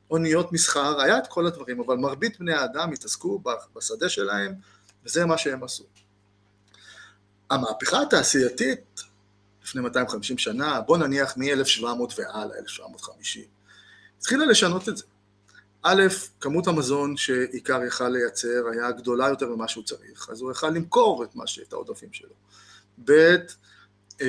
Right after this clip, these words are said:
אה, גם היה, גם, אה,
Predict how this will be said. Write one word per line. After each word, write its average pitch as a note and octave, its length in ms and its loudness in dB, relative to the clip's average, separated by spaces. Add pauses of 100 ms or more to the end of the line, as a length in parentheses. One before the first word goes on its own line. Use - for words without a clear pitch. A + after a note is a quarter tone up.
(640)
אה, B2 800 -2
גם C3 160 -2
היה, C3 120 0 (120)
גם, B2 180 -6 (120)
אה, B2+ 60 -6